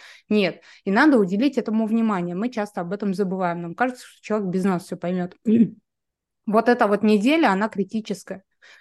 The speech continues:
потому что от этого зависит, как человек себя будет чувствовать, как он дальше вообще захочет здесь работать или нет. Потому что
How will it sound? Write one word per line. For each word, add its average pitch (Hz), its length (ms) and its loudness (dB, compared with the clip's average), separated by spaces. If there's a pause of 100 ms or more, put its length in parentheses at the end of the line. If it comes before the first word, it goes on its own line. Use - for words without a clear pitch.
(100)
потому 202 320 0
что 208 140 -4
от 180 100 -2
этого 254 300 0
зависит, 190 460 -4
как 220 200 -6
человек 196 300 -6
себя 196 240 -2
будет 196 380 -4
чувствовать, 190 600 0 (400)
как 208 220 0
он 202 140 2
дальше 208 320 2
вообще 180 240 -2
захочет 214 440 0
здесь 180 220 -4
работать 180 480 -4
или 220 120 -2
нет. 214 260 -2 (360)
Потому 220 400 4
что - 280 -10